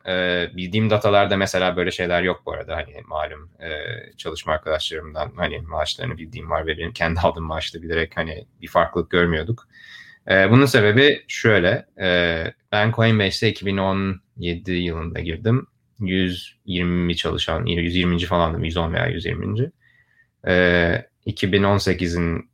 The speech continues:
ortalarında, iki bin on yedinin ortasına girmiştim, sekiz yüz çalışanlık.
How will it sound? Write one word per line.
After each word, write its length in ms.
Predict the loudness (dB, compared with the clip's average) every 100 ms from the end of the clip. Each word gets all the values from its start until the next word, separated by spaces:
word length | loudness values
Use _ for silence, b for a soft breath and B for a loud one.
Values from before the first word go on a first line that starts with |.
| -4
ortalarında, 640 | -4 -2 -2 -2 -2 -2
iki 200 | -2 -2
bin 40 | 0
on 100 | 0
yedinin 180 | 0
ortasına 420 | -2 -4 -4 -4 -4
girmiştim, 300 | -2 -2 0
sekiz 260 | 2 2
yüz 140 | 0 0
çalışanlık. 600 | -2 -2 -4 -8 -14